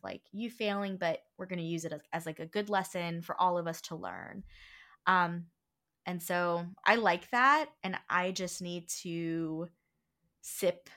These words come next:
the <laughs> juice of, like, okay, being better and being okay with failing and, and just, like, how I fail forward and what is going to, what is gonna be the thing that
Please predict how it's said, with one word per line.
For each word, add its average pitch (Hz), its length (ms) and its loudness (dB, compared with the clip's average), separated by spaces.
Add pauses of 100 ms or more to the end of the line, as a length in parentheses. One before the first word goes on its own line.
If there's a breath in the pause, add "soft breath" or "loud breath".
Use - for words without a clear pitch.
(120)
the 190 140 -2
<laughs> - 0 -
juice 196 880 2
of, 254 180 4
like, 214 320 0 (420 loud breath)
okay, 175 600 2 (380 soft breath)
being 214 300 2
better 190 440 8
and 175 160 0
being 175 220 -2
okay 170 280 -2
with 170 140 -2
failing 165 500 0
and, 156 260 -6
and 160 160 -6
just, - 220 -10
like, - 140 -12
how 156 220 0
I 156 100 0
fail 156 240 -4
forward 165 420 -2
and 170 260 -2
what 180 300 4
is 175 140 -4
going 165 400 -2
to, 160 360 2 (480)
what 185 220 6
is 208 100 2
gonna 208 160 2
be 185 120 0
the 175 100 -8
thing 175 400 -4
that 160 300 0